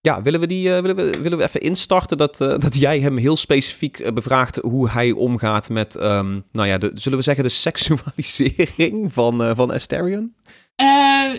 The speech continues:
Speaker 2: ja, ik, ja, is misschien wel leuk om, eh, om even te laten horen. Ja, volgens mij, eh, heb ik hem daar toen inderdaad specifiek gevraagd van, "Joh, wat vind je er nou van dat mensen online nogal seksuele, seksueel getinte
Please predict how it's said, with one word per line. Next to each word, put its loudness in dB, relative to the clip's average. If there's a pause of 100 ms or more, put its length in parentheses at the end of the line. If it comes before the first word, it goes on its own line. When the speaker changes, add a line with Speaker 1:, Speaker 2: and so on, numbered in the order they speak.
(220)
Speaker 2:
ja, 4
ik, -4
ja, -2
is -8
misschien -2
wel 0
leuk 0
om, -4
eh, -2
om -4
even -2
te -6
laten -4
horen. -2
Ja, 2 (100)
volgens -6
mij, 4
eh, 0
heb -2
ik -12
hem -2
daar 2
toen -4
inderdaad 0
specifiek -2
gevraagd -2
van, -2
"Joh, 2
wat -2
vind 2
je -4
er -2
nou 0
van 0
dat -4
mensen -2
online 0
nogal 0
seksuele, -6 (500)
seksueel 2
getinte 4